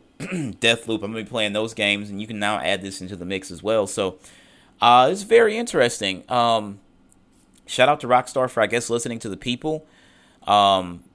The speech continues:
'cause they coulda just done an H D upgrade, um, but they're doing a remaster, and it's gonna take place via the Unreal Engine. It reminds me of what, uh, two K Games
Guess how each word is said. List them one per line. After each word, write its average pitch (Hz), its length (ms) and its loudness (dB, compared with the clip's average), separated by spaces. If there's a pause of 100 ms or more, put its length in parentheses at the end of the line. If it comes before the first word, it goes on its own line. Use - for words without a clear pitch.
(160)
'cause 123 180 -6
they 117 120 4
coulda 135 240 0
just 117 300 -6
done 113 180 2
an 104 160 -4
H 113 320 -2
D 113 220 -4
upgrade, 113 760 0 (320)
um, 87 560 0 (180)
but 101 580 -4 (200)
they're 98 360 0
doing 104 360 -4
a 104 160 0
remaster, 98 800 -2 (460)
and 92 260 2
it's 90 120 -6
gonna 101 200 -4
take 98 260 -4
place 90 340 -4
via 95 280 -2
the 90 160 -8
Unreal 101 460 -4
Engine. 107 320 -8
It 101 40 -6
reminds 101 460 -4
me 104 160 -4
of 98 160 -6
what, 101 380 -2 (180)
uh, 95 380 0
two 113 240 -8
K 123 240 2
Games 98 560 -4